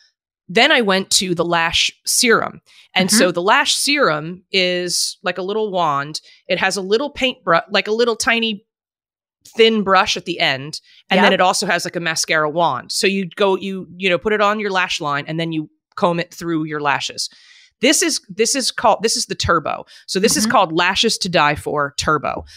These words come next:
Speaker 1: This is the, it's more expensive. It's eighty-five dollars. Um,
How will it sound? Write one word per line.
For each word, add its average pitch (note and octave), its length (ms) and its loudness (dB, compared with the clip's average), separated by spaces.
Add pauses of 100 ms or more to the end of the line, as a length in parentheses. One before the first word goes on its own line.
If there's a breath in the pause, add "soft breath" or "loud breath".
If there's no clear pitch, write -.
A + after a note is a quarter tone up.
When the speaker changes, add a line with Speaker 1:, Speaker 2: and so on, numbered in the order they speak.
(160 loud breath)
Speaker 1:
This G#3 200 2
is A3+ 180 -2
the, G3 340 0
it's F3 160 -8
more F#3 160 2
expensive. F3 520 0
It's E3 120 -8
eighty-five E3+ 460 0
dollars. C#3+ 500 -2 (320 soft breath)
Um, C#3+ 440 0